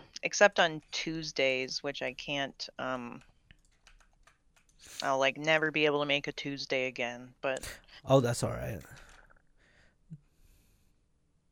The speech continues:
Speaker 2: Those are, uh, our starting point anyway. There's no K T in there, so. And Saffron.
Speaker 1: I would like the guild to be able to get down to a one night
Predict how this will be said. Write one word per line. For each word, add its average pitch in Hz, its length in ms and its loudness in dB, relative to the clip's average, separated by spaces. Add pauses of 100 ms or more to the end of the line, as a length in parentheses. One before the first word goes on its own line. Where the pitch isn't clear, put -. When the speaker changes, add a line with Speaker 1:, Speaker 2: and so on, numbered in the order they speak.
(1600)
Speaker 2:
Those 131 220 4
are, 120 320 2
uh, 117 180 -4 (540)
our 110 140 0
starting 110 460 0
point 117 260 -2
anyway. 120 540 0 (100)
There's 127 280 -4
no 120 120 0
K 117 220 0
T 120 220 -2
in 120 140 -2
there, 120 160 0
so. 131 280 -4 (1900)
And 113 340 2
Saffron. - 480 -2
Speaker 1:
I 196 80 2
would 277 240 2
like 214 260 8
the - 80 -8
guild 190 300 4
to 170 100 -6
be 151 140 -2
able 175 280 -2
to - 120 -12
get 151 240 2 (180)
down 143 260 -2
to 151 140 -10
a 143 40 -6
one 147 280 -6
night 143 340 -4